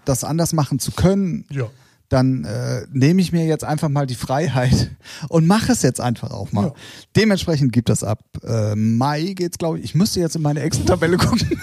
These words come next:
Speaker 1: <laughs>
Speaker 2: Hast du sie etwa nicht auf deinem Handy?
Speaker 1: Ähm,
Speaker 2: Schön so
Speaker 1: doch,
Speaker 2: Google
Speaker 1: könnte
Speaker 2: Doc.
Speaker 1: ich.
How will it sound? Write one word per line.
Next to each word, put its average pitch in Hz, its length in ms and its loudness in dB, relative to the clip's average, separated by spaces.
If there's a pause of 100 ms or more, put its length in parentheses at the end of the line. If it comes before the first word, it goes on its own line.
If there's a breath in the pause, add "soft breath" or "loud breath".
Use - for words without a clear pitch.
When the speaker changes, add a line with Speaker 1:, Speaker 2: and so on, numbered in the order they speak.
(120)
Speaker 1:
<laughs> - 160 0
Speaker 2:
Hast - 260 0
du 208 100 0
sie 170 200 -2
etwa 156 280 0
nicht 175 220 4
auf - 140 -4
deinem 165 220 -4
Handy? 165 320 -2 (380 loud breath)
Speaker 1:
Ähm, 127 560 2 (400)
Speaker 2:
Schön 165 240 4
so 160 80 4
Speaker 1:
doch, 180 260 4
Speaker 2:
Google 170 120 2
Speaker 1:
könnte 208 220 4
Speaker 2:
Doc. 127 100 2
Speaker 1:
ich. - 120 -12